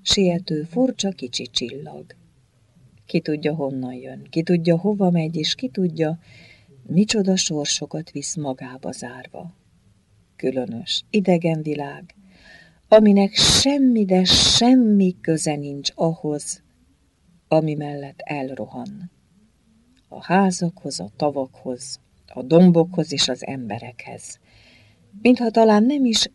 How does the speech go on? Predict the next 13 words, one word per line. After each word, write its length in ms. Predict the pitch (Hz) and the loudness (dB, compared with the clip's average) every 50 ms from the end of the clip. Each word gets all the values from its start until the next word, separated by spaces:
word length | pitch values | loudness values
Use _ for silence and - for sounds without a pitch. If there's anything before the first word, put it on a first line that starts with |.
| _ | _
emberek 540 | - 180 180 170 160 156 143 147 147 156 165 | 4 6 6 6 6 4 2 0 -2 -4 -4
ülnének 600 | - 151 151 147 143 139 135 135 135 139 135 135 | -4 -4 -2 -2 -4 -4 -4 -4 -6 -6 -8 -8
benne. 500 | - 139 131 127 131 131 135 135 - - - _ _ _ _ _ _ _ _ _ _ _ _ _ _ _ _ _ _ _ _ | -6 -6 -6 -6 -8 -10 -12 -14 -16 -18 -20 _ _ _ _ _ _ _ _ _ _ _ _ _ _ _ _ _ _ _ _
Vagy 200 | - 139 131 - | -10 -8 -8 -8
ha 80 | - - - | -10 -10 -4
emberek 560 | - 156 160 165 165 160 160 160 160 160 165 | 0 0 2 2 2 0 -2 -2 -4 -6 -6
is, 220 | 160 156 160 - - | -6 -4 -4 -4 -4
hát 420 | - 180 180 175 175 - - - _ - - | -2 -2 -4 -4 -4 -8 -12 -20 _ -16 -12
nagyon 400 | - - 123 131 131 135 127 131 | -8 -6 -6 -6 -6 -6 -8 -8
messziről 680 | 127 127 127 - - - - 131 120 117 104 98 85 | -8 -8 -8 -8 -6 -6 -6 -6 -6 -6 -6 -8 -8
jönnek, 600 | 85 69 69 - - - - - - - - _ _ _ _ _ _ _ _ _ _ _ _ _ _ | -10 -12 -12 -14 -14 -14 -14 -14 -16 -18 -20 _ _ _ _ _ _ _ _ _ _ _ _ _ _
és 280 | - 147 147 143 - | -6 -4 -2 -2 0
nagyon 540 | - 175 180 180 180 175 156 156 180 - - | 2 2 2 2 0 -2 -6 -8 -10 -12 -14